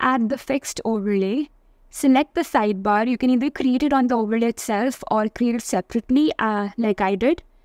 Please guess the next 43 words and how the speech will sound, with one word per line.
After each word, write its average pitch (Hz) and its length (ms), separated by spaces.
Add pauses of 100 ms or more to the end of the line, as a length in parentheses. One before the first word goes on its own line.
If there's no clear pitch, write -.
(240)
and 214 280
paste 240 280
it 269 120
on 226 220
the 202 360 (880)
overlay. 214 480 (560)
And, 208 540
uh, 190 320 (800)
I'm 214 180
going 233 180
to 277 120
again 240 320
pin 220 280
it 226 180
from 196 460 (100)
top, 247 340 (380)
left 262 400
and 220 240
bottom, 208 340 (140)
and 247 160
I'm 240 80
going 240 140
to - 40
quickly 294 280
select 247 480
it 262 160
and 247 120
again 214 480
add 202 360
the 202 340
appear 202 320
effect. 269 540 (640)
I'm 247 140
going 277 220
to, 370 180
uh, 240 360
this 240 200
time 240 240
select 220 340
slide 202 300
in 208 160
from 196 280
left, 214 520